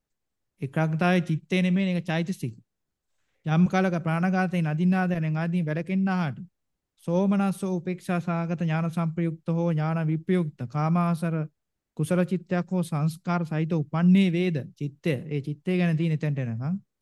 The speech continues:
වේද. ඒ සමයේ හෝ ඒ මොහොතේ චිත්තය සමග යම් ස්පර්ශයක් වෙයි. ඒක දැනගන්න. වේදනාවක් වෙයි, සංඥාවක් වෙයි, චේතනාවක් වෙයි, විතක්කයක් වෙයි, විචාරයක් වෙයි, ප්‍රීතියක් වෙයි, සුඛයක් වෙයි.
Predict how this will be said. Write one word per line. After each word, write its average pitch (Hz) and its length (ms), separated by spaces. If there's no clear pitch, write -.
වේද. 147 260
ඒ 185 180
සමයේ 208 440
හෝ 208 240
ඒ 185 160
මොහොතේ 185 400
චිත්තය 170 460
සමග 190 360
යම් 170 260
ස්පර්ශයක් 190 680
වෙයි. 170 240
ඒක 160 180
දැනගන්න. 165 480
වේදනාවක් 196 720
වෙයි, 151 180
සංඥාවක් 175 680
වෙයි, 127 200
චේතනාවක් 170 800
වෙයි, 127 180
විතක්කයක් 175 720
වෙයි, - 200
විචාරයක් 180 600
වෙයි, 127 180
ප්‍රීතියක් 180 600
වෙයි, 123 220
සුඛයක් 180 460
වෙයි. 123 200